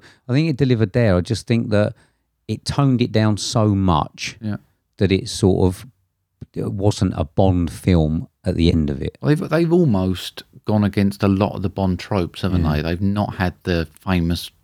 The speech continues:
Speaker 2: nasty, nasty villain. They've not gone for the big shootout. This is the biological thing. He's got to save the world. He dies. There's lots of big tropes in there that
Speaker 1: Mm.
Speaker 2: they've tried to, he's more human.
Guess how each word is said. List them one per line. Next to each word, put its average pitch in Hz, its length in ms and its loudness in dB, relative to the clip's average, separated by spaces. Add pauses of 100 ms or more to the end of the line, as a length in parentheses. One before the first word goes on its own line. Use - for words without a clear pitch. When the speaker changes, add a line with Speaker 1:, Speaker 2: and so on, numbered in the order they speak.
Speaker 2:
nasty, 90 500 -4
nasty 85 360 -2
villain. 82 400 0 (400)
They've 92 160 0
not 98 200 4
gone 90 180 0
for - 100 -8
the 80 100 -4
big 85 180 -2
shootout. 87 440 2
This 92 200 -4
is 85 80 -2
the - 120 -6
biological 87 540 0
thing. 87 140 0
He's 85 140 -4
got - 120 -4
to - 60 -6
save 87 320 0
the 87 100 -2
world. 87 420 0
He 95 180 -6
dies. 90 580 2
There's 95 240 -2
lots - 380 -4
of 90 200 -6
big - 260 -4
tropes - 440 -2
in 85 140 0
there 82 180 0
that 85 100 -2
Speaker 1:
Mm. 85 80 4
Speaker 2:
they've 82 220 2
tried 92 360 0
to, 90 220 -2 (300)
he's 92 240 -8
more 90 220 2
human. 82 680 2